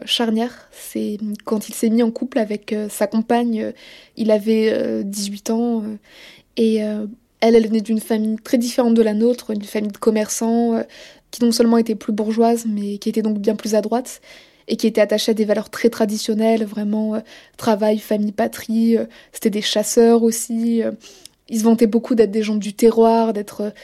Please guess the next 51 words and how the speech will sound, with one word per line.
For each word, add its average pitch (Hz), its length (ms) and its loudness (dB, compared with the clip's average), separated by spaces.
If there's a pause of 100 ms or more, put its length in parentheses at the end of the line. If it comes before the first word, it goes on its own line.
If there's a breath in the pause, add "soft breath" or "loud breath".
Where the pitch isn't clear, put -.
(160 loud breath)
très - 160 0
traditionnels. 220 1200 0 (720 soft breath)
Et 233 120 4
mon 220 160 4
frère 240 260 0
est 233 100 0 (300)
complètement 254 560 2
tombé 233 240 4
sous 233 140 -4
le 220 40 -6
charme 233 220 0
de 226 100 4
ces 226 280 0
idéaux, 226 260 4
en 214 80 -2
fait. - 400 -14 (380 soft breath)
Il 240 60 0
s'y 226 140 0
est 233 60 6
retrouvé 233 560 2
et 208 120 -6 (300 soft breath)
je - 140 -10
pense 254 160 2
que 262 80 0
ça 233 100 2
a - 20 4
été 214 120 0
une 220 60 -2
sorte 214 200 -2
de 214 80 2
révélation 208 560 0
pour 226 160 -6
lui 226 220 0
où 214 80 -6
il 202 40 -8
s'est 214 200 -8
dit : « 240 280 -10
Mais 214 300 -8
oui, 247 140 0
c'est 240 160 -2
ça, 269 180 -6 (120)
j'appartiens 220 440 -2
à 220 40 -2
ce - 120 -12
milieu-là 226 540 0
et, 214 140 -6 (320 loud breath)
et 233 100 4
j'appartiens 226 480 2
à 240 40 4
ces 226 240 -4
idées-là. » 220 300 -2